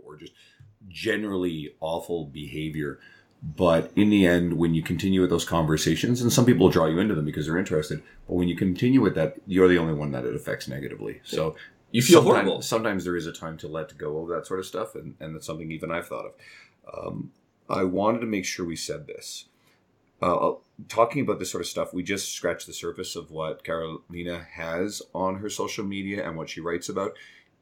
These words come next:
Speaker 1: If this stuff is of interest to you, if you're one of our core listeners who's meeting her for the first time,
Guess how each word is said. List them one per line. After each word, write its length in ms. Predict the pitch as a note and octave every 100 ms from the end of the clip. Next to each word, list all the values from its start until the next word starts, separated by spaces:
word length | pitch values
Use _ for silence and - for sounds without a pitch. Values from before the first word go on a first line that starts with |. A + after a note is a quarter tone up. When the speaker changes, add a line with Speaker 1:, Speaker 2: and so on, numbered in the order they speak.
| _
Speaker 1:
If 220 | G2+ A2+
this 200 | - B2+
stuff 240 | - A#2 -
is 320 | - F#2+ G2 G2 -
of 160 | F2+ F#2
interest 440 | E2+ - F2+ -
to 120 | - F2+
you, 280 | C#2+ A#1+ -
if 300 | D2+ - - _ -
you're 300 | D2+ F2 F2
one 180 | E2 E2+
of 80 | E2
our 220 | E2 D#2
core 200 | - G2+
listeners 360 | G2+ - G#2+ F2+
who's 240 | F#2 D#2
meeting 240 | F2+ E2+ D#2+
her 140 | G2+
for 120 | G#2+ A#2
the 60 |
first 260 | - A2+ -
time, 320 | A#2 A#2+ B2+